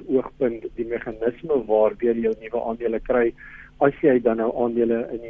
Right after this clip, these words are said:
die Amsterdam maatskappy neem, forceer jy om 'n kapitaalwinsbelasting aan te gaan, eh, wat nie voordelig is nie. As jy dit nie doen nie, dan kry jy net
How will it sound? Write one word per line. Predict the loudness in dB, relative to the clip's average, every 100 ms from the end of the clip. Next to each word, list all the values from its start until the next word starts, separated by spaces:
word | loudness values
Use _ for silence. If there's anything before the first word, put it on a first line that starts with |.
| -2
die | 0 0
Amsterdam | -6 -8 -4 -2 -2
maatskappy | -4 -8 -6 -4 -6
neem, | -6 -10
forceer | -6 -6 0 2 2
jy |
om | 0 -2
'n |
kapitaalwinsbelasting | -8 -8 -6 0 0 0 -4 -6 -4 -2 -4 -8 -8 -8 -4
aan | -2 0
te | -2
gaan, | -2 -14 -16 -20 -20 -20 -12 -4
eh, | 0 2 2 2 2
wat | 2 2 0 0
nie | 2 2 0 2
voordelig | 4 4 2 2 2 0
is | -10 -10
nie. | -2 0
As | 0
jy | 0
dit | -2 -2
nie | -4 -4
doen | -2
nie, | -2 -2
dan | -4 -4
kry | 0 2
jy | 2
net | 0